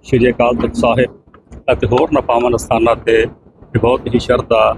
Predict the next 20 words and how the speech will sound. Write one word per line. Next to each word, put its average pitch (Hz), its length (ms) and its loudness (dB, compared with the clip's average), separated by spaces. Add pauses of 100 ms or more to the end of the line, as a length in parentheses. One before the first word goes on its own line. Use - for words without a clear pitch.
(240)
ਔਰ 117 200 0
ਸਤਿਕਾਰ - 460 -4
ਸਹਿਤ 113 320 -2 (120)
ਮਨਾਇਆ 110 680 -2
ਜਾ 107 200 -2
ਰਿਹਾ 110 160 -2
ਹੈ। 123 60 -8 (800)
ਸੰਗਤਾਂ 139 420 -2
ਵੱਡੀ 113 280 -2
ਗਿਣਤੀ 123 340 -2
ਵਿੱਚ 123 180 0
ਪਹੁੰਚ 131 300 -2
ਰਹੀਆਂ 120 280 2
ਨੇ, 123 80 -2
ਲੰਬੀਆਂ 120 320 -2
ਲੰਬੀਆਂ 123 220 -8
ਲਾਈਨਾਂ 117 220 0
ਲੱਗੀਆਂ 117 280 -6
ਹੋਈਆਂ 117 320 -4
ਨੇ 113 100 -2